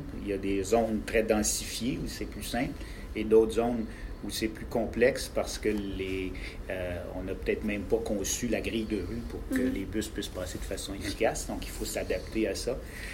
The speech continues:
Speaker 1: Il faut qu'on voit la manière de déployer le service avec peut-être une plus grande ouverture qu'on pouvait le faire auparavant. Euh, je pense, par exemple, à toute la possibilité qu'on a avec les services de taxi collectif qu'on fait dans les zones plus périphériques.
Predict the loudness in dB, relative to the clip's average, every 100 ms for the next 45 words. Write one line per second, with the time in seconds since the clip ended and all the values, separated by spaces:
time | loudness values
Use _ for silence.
0 | -8 -8 -2 0 0 2 2 2 0 -2
1 | 6 10 10 8 -2 -2 0 2 4 6
2 | 6 4 2 2 2 2 2 0 2 0
3 | 0 0 -2 -2 0 0 0 -2 -2 2
4 | 4 4 6 4 2 0 0 0 -4 -4
5 | -2 0 2 2 2 0 -2 -2 -2 -4
6 | -6 -10 -10 -10 -10 -10 -8 -4 0 0
7 | 0 -2 -4 -6 -6 -6 -6 -4 -2 -2
8 | 0 0 0 0 0 -2 -6 -8 -8 -6
9 | -6 0 2 2 0 -4 -4 -2 0 0
10 | 4 4 2 -2 -4 -4 -2 0 0 -2
11 | -2 -4 -2 -2 0 -2 -4 -6 -4 -4
12 | 0 2 2 0 -2 0 -2 -4 -6 -6
13 | -6 -6 -4 -2 -4 -4